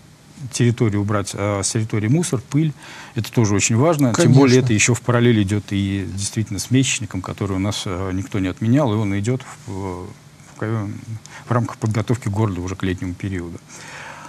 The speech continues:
Speaker 1: А, парки, подземные переходы у нас обрабатывают сотрудники со специальными ранцами. Таких у нас двенадцать ранцев. А, вот, э, то есть, а, за спиной у них, э, ранец,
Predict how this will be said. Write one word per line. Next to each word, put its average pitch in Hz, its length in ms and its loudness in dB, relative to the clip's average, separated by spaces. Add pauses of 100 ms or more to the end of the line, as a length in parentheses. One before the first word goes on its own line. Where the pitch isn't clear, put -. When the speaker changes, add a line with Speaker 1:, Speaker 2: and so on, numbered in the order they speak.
(260)
Speaker 1:
А, 113 600 0 (1000)
парки, 165 440 2 (1000)
подземные 123 480 6
переходы 131 600 2
у 110 120 -2
нас 113 340 2
обрабатывают 107 960 -2 (100)
сотрудники 110 640 0
со - 120 -8
специальными 104 540 -4
ранцами. 143 540 0 (100)
Таких 107 320 -2
у 104 60 -4
нас 95 120 -2
двенадцать 110 540 0
ранцев. 131 360 -6 (400)
А, 110 280 -8
вот, 110 160 -14 (120)
э, 101 360 -10 (260)
то - 80 -8
есть, - 260 -14
а, 104 420 -8
за 110 120 -6
спиной 107 400 -2
у - 20 -6
них, 101 340 -10
э, 104 280 -6
ранец, 156 420 -4